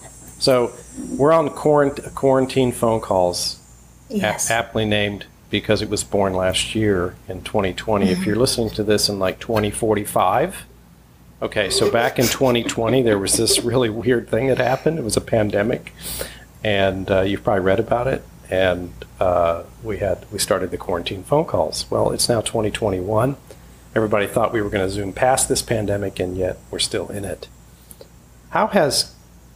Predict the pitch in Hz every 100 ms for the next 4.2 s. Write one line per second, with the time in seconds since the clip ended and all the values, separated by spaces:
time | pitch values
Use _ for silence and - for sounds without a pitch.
0 | - - 113 117 110 117 - - - -
1 | - 143 127 127 120 113 110 - 110 101
2 | 92 90 - - 85 80 - - - -
3 | - - - - - - - 104 95 92
4 | -